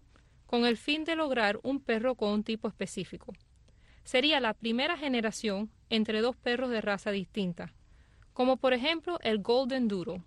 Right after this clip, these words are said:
que se obtiene al cruzar el Golden Retriever con el Poodle. Se hace con el fin de obtener un perro con mejores cualidades y menos defectos. Por ejemplo, el Golden Doodle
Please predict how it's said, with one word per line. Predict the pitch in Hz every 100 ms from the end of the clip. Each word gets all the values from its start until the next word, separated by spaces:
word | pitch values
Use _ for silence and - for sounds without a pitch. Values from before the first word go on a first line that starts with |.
| - - - - -
que | 254
se | 247
obtiene | 254 220 254 202 180 -
al | 208
cruzar | - 220 233 190 -
el | 208
Golden | 196 220 226 254
Retriever | 262 254 285 254 269 277 - -
con | 220 208
el | 196
Poodle. | - 208 180 190 - - - - - - -
Se | - -
hace | 277 320 349
con | 269 247
el | 233
fin | - 233 202 214 -
de | 220
obtener | 208 - 220 233
un | 262
perro | 247 226 247
con | - 214
mejores | 208 233 269
cualidades | - 262 254 262 226 220 247 - -
y | 226
menos | 208 196 196
defectos. | 190 - 175 - 185 - - - - - - -
Por | - 247
ejemplo, | 247 190 - 190
el | - 214
Golden | 202 233 262 302
Doodle | 269 233 240